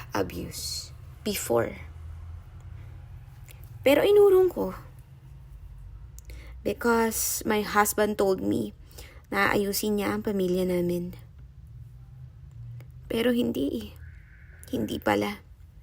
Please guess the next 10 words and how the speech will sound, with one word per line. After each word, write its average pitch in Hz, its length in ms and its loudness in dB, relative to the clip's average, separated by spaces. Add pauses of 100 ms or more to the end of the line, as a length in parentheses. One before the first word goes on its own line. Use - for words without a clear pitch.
(420)
Hindi 214 320 4
pala 220 160 8
yun 202 320 6
mangyayari. 180 800 4 (2000)
At 220 200 0
bigla 202 320 6
na 269 120 8
lang 247 200 8
siyang 226 240 4
magtatago. 202 800 2